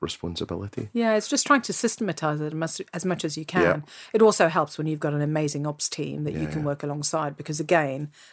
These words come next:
Speaker 2: there is no point doing
Speaker 1: Yeah.
Speaker 2: great front-end pieces and then you don't have the ops engagement to
Speaker 1: Yeah.
Speaker 2: deliver it. It's just not gonna work.
Speaker 1: Is that you getting credit for the ops team? Are you kinda getting some favour from them, but giving
Speaker 2: No,
Speaker 1: them a
Speaker 2: not
Speaker 1: shout
Speaker 2: at
Speaker 1: out?
Speaker 2: all. Do you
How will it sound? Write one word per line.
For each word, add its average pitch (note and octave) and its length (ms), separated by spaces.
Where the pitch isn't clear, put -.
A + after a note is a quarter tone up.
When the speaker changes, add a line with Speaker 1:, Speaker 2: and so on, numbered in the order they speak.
Speaker 2:
there E3 100
is D#3+ 100
no E3+ 220
point D3 500
doing D3+ 180
Speaker 1:
Yeah. D3+ 60
Speaker 2:
great D3+ 220
front-end D3 560
pieces D3 420
and D3+ 140
then C#3+ 80
you C#3+ 60
don't C#3+ 160
have D3 160
the D3+ 80
ops D3+ 180
engagement C#3+ 460
to - 80
Speaker 1:
Yeah. D#3 80
Speaker 2:
deliver C#3+ 260
it. - 60
It's D#3+ 160
just D3+ 140
not C#3 140
gonna - 180
work. C3 240
Speaker 1:
Is F2 100
that F2 120
you F2+ 100
getting D#2+ 380
credit E2+ 380
for - 160
the E2 200
ops - 240
team? E2+ 220
Are - 20
you E2 140
kinda D#2+ 320
getting F2 200
some F#2 180
favour F#2+ 320
from F#2+ 260
them, F#2 120
but F2 200
giving E4+ 180
Speaker 2:
No, - 40
Speaker 1:
them A#4+ 60
a A#4+ 40
Speaker 2:
not A4+ 60
Speaker 1:
shout - 200
Speaker 2:
at G4+ 80
Speaker 1:
out? A4 100
Speaker 2:
all. G4 220
Do - 160
you G#4+ 100